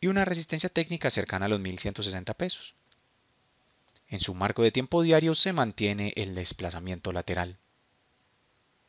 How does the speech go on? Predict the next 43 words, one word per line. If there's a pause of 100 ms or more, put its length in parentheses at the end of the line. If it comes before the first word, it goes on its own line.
(140)
Continuamos
con
la
acción
de
Preferencial
Bancolombia
con
una
zona
de
resistencia
ubicada
en
los
treinta
y
cinco
mil
seiscientos
pesos (460)
y
un
soporte
técnico
demarcado
en
los
treinta
y
tres
mil
pesos. (580)
En
este
marco
de
tiempo
se
mantiene
el
desplazamiento
alcista.